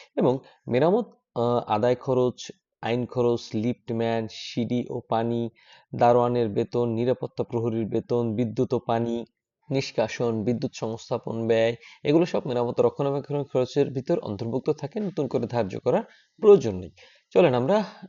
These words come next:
অঙ্কে, উম, শুরু করি, দেখি। গৃহ সম্পত্তি খাতে আয়, এই চ্যাপ্টার থেকে কিছু অঙ্ক সমাধান করার চেষ্টা করব, আশা করি সবাই সাথে থাকবেন। তো আমরা যদি প্রথম অঙ্কটার দিকে একটু তাকাই, তো এখানে এটা ন্যাশনাল ইউনিভার্সিটি বিবিএ দুই হাজার এগারো, ম্যানেজমেন্ট,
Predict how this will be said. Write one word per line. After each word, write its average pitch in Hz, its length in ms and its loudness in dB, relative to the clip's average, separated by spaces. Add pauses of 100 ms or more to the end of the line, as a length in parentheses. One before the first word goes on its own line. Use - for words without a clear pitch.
(200)
অঙ্কে, 135 340 0 (200)
উম, 113 480 -6
শুরু 131 200 2
করি, 185 340 2
দেখি। 226 260 -8 (540)
গৃহ 131 120 10
সম্পত্তি 170 420 0
খাতে 170 320 -2
আয়, - 260 -2 (360)
এই 147 100 6
চ্যাপ্টার 127 320 4
থেকে 117 180 0
কিছু 117 220 0
অঙ্ক 110 180 -2
সমাধান 107 340 2
করার 110 220 2
চেষ্টা 123 280 -2
করব, 156 200 2
আশা 185 220 0
করি 117 160 2
সবাই 110 220 2
সাথে 110 260 2
থাকবেন। 120 340 2 (520)
তো 175 100 6
আমরা 131 500 8
যদি 110 240 4
প্রথম 151 300 6
অঙ্কটার 135 340 4
দিকে 110 200 0
একটু - 180 -6 (100)
তাকাই, 117 420 4
তো 131 140 2
এখানে 143 300 4
এটা - 220 2
ন্যাশনাল 117 300 2
ইউনিভার্সিটি 113 460 4
বিবিএ 107 460 6
দুই 107 180 2
হাজার 101 220 6 (840)
এগারো, 110 500 6
ম্যানেজমেন্ট, 110 800 4